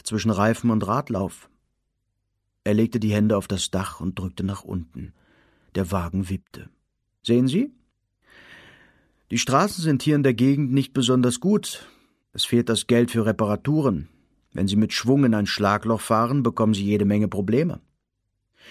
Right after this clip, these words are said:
Ich habe schon erlebt, dass die Leute dabei die Kontrolle über ihr Fahrzeug verlieren. Sie schrotten einen Reifen, kriegen einen Achsenbruch oder weiß Gott was und landen kopfüber im Graben oder prallen gegen einen entgegenkommenden Laster.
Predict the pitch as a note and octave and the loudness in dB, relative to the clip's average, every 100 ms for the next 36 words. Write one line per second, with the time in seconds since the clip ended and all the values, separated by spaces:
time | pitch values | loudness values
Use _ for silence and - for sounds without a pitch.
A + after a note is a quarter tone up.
0 | - - B2+ C#3+ D#3 C3+ C3+ D3 C#3+ - | -12 -2 2 2 4 4 4 2 -2 0
1 | C3 C3+ C3+ A#2+ A2+ A#2+ A#2+ A#2+ - B2+ | 2 4 4 2 2 2 2 0 0 2
2 | B2+ A#2 A2 A2 G#2 C3 F3 E3+ D#3 A#2 | 2 2 2 2 2 0 0 -2 -4 -2
3 | G#2+ G#2 C2+ A1 _ _ _ _ G2+ G2+ | 0 0 -2 -8 _ _ _ _ -4 -2
4 | - C3 C3+ A2 A2 A2+ C3 C#3+ D3+ D3+ | 2 2 2 2 2 4 2 0 -2 -2
5 | C#3+ - - A2+ G#2+ G#2 F#2 C#3 - C#3 | -2 -4 0 2 2 2 0 0 0 0
6 | G#2+ C3+ C#3+ A#2+ A2+ A2 G#2+ - F3 A#2 | 2 0 0 0 2 2 0 0 -2 0
7 | F#2+ F2 G2+ G2 G#2+ A2 G#2 G#2+ C3 B2+ | -2 0 -2 0 2 0 0 0 0 0
8 | G#2 A#2 A2 A2 G2+ A#2 D#3+ A2+ F#2 - | -2 0 2 0 0 0 2 0 -2 -6
9 | - - F#2+ - G2+ A2+ A#2 G#2+ A2+ A2 | -16 -8 -6 -4 0 2 4 2 2 2
10 | G#2+ A2 G#2+ A#2+ A#2 A2+ A2 A2 A2 A2+ | 2 2 0 2 2 2 2 2 4 2
11 | D3+ - - D#2 | 0 -4 -8 -10